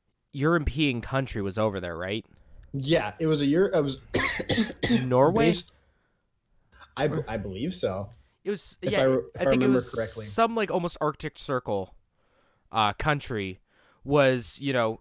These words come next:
Speaker 1: going to Japan, you know, because that's when Japan kinda opened its borders.
Speaker 2: Mm-hmm.
Speaker 1: And the Time Retrograde Army was going to sabotage it, the, the, the steamship that was there, because so it could start, like, a world, like, a war.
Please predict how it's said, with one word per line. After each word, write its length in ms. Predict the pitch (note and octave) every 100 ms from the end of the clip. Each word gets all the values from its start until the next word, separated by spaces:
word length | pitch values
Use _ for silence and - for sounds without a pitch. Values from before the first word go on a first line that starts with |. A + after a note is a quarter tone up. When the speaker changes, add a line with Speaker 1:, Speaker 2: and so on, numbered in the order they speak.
| _
Speaker 1:
going 320 | D#3 C#3 C3
to 220 | A#2 C#3 A#2
Japan, 580 | A#2 - A#2 F#2 F2+ - _ _ _ _
you 80 | C3
know, 100 | A2+
because 200 | A#2 B2
that's 200 | B2+ C3
when 160 | C#3 A#2+
Japan 320 | A#2 C3 A2+
kinda 220 | A#2+ G#2+
opened 260 | A#2 - G#2+
its 120 | -
borders. 600 | A2 G2 E2 - - - _ _ _ _
Speaker 2:
Mm-hmm. 320 | E3 D#3 C3+
Speaker 1:
And 460 | D3+ D3 C#3 B2+ - _ _ _ _
the 200 | C#3 C#3+
Time 300 | - F3 E3
Retrograde 460 | E3 D3 B2 B2+ A#2+
Army 300 | E3+ F#3 D3+
was 180 | A#2+ -
going 240 | C3 B2
to 100 | A2
sabotage 800 | - D#3+ D3+ C3+ - G#2+ G#2 G2
it, 140 | G#2 - _ _
the, 320 | B2+ A2+ G#2+
the, 200 | F#2 A2 A2+
the 120 | A#2
steamship 680 | - E3 F#3 F3 - A2 -
that 140 | G#2
was 160 | G2+ G2+
there, 320 | F#2+ F2+ G2+ _ _ _ _ _ _ _
because 960 | C#3+ C3 - B2+ A#2+ A#2 A2 - - - _ _ _ _ _ _ -
so 260 | - E3+ D3
it 120 | C#3
could 120 | B2+
start, 340 | - - D3+ A#2+
like, 120 | B2
a 60 | A#2+
world, 440 | A2 A2 G2+ G#2+ -
like, 180 | C3+ G#2+
a 40 |
war. 400 | G#2 F2+ -